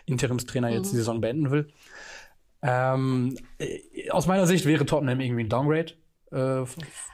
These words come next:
Speaker 2: Finde
Speaker 1: aus
Speaker 2: ich
Speaker 1: Nagelsmanns
Speaker 2: auch,
Speaker 1: Sicht. Und
Speaker 2: ja.
Speaker 1: man muss ja auch, <laughs> Julian Nagelsmann muss man ja auch, äh,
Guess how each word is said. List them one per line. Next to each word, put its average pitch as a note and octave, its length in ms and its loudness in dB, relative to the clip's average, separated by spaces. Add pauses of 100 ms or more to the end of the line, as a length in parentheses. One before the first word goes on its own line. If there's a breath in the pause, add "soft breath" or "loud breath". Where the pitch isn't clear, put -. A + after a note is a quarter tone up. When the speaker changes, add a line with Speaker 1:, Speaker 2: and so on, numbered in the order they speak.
(160)
Speaker 2:
Finde B3 220 4
Speaker 1:
aus F#4+ 40 6
Speaker 2:
ich C4+ 60 6
Speaker 1:
Nagelsmanns B3+ 380 4
Speaker 2:
auch, C#3 40 2
Speaker 1:
Sicht. D3+ 180 2
Und D3+ 80 4
Speaker 2:
ja. G3+ 240 4
Speaker 1:
man D3+ 120 6
muss D#3 160 4
ja C#3 120 4
auch, C3+ 240 2 (760 loud breath)
<laughs> - 840 0
Julian C3+ 260 2
Nagelsmann D3 380 4
muss C#3 140 2
man D3 140 6
ja C3+ 60 4
auch, C3 220 2
äh, B2+ 320 0